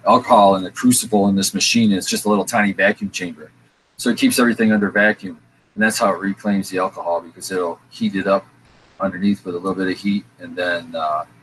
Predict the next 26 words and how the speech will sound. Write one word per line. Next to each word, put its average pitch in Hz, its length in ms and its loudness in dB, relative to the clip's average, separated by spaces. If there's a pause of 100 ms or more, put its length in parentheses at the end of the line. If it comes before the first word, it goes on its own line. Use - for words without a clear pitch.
(220)
the 101 100 2
alcohol 95 520 6
will, 85 420 -2
um, 80 320 -2 (100)
evaporate 92 500 2
into 92 160 -4
the 87 200 -6
air, 92 300 2 (340)
and 90 100 -10
then, 87 120 -4
then 90 240 2
you 95 100 -2
have 98 260 2
ice 101 200 2
packs 90 340 -2
on 85 80 -4
the - 80 -14
top. 87 380 2
So - 160 -2
when 85 100 -4
it - 40 -14
hits 104 140 0
that - 220 -2
cold 95 400 2 (460)
glass 98 320 4
top, 98 420 2